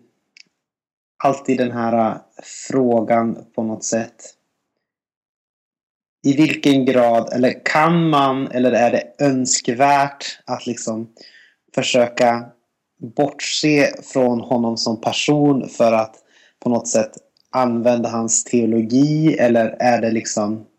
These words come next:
så tätt sammanslingrat att man inte kan göra det? Det är en ganska svår fråga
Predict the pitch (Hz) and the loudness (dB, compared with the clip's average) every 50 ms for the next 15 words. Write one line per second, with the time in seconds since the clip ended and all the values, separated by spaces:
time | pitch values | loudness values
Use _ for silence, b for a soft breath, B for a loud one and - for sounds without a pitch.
0 | _ _ _ _ _ _ _ _ _ _ _ _ - - - 117 113 - - - | _ _ _ _ _ _ _ _ _ _ _ _ -8 -6 -4 -4 -6 -6 -6 -2
1 | - 151 147 - - - _ _ - - - - - - - 135 123 120 113 117 | -2 -2 -2 -4 -8 -18 _ _ -18 -16 -12 -6 -4 -2 0 0 0 0 -2 -2
2 | 117 - - - 139 139 143 123 107 107 110 - - - - 117 110 113 110 - | -2 -4 -2 0 2 2 2 2 0 -2 -4 -6 -10 -10 -6 -6 -6 -6 -6 -8
3 | - - - - 147 135 127 120 - - - 113 110 101 92 90 87 - - 113 | -10 -8 -4 -2 0 0 0 -2 -4 -6 -6 -2 0 2 2 2 0 -2 -4 -6
4 | - _ _ _ _ _ _ _ _ _ _ _ _ _ _ - - - _ _ | -10 _ _ _ _ _ _ _ _ _ _ _ _ _ _ -12 -12 -12 _ _
5 | _ _ _ _ _ _ _ _ _ _ - 120 127 147 143 143 - 143 127 127 | _ _ _ _ _ _ _ _ _ _ -6 0 2 2 2 2 2 2 4 4
6 | 117 - - - - - 147 151 143 139 - - 107 - 85 87 - - | 2 2 0 -4 -2 0 2 2 2 2 0 0 0 0 2 0 0 -2